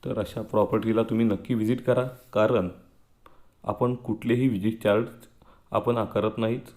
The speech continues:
फ्रीमध्ये तुम्हाला हा प्लॉट आम्ही पूर्ण दाखवणार आहोत. मित्रांनो, तसेच आमच्या चॅनलवर तुम्ही नवीन असाल तर चॅनल सबस्क्राईब करा, तसेच नोटिफिकेशन बेलला क्लिक करून आमच्या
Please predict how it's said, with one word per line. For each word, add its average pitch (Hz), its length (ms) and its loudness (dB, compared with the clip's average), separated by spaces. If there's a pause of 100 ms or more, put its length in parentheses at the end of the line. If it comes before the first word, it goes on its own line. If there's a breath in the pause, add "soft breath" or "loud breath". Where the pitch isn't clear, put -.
(140)
फ्रीमध्ये 117 380 2
तुम्हाला 101 260 -2
हा 101 120 -4
प्लॉट 98 280 0
आम्ही 95 180 0
पूर्ण 147 380 -4
दाखवणार 95 440 0
आहोत. 98 220 -4 (880)
मित्रांनो, 117 380 2 (200)
तसेच - 300 -4
आमच्या 107 300 0
चॅनलवर 104 340 4
तुम्ही 104 200 0
नवीन 98 240 2
असाल 117 220 2
तर - 120 -6
चॅनल 95 280 -2
सबस्क्राईब 110 520 -2
करा, 120 260 0 (480 loud breath)
तसेच 107 320 0 (100)
नोटिफिकेशन 113 720 0
बेलला 107 240 2
क्लिक 101 320 -4
करून 95 240 0
आमच्या 95 360 0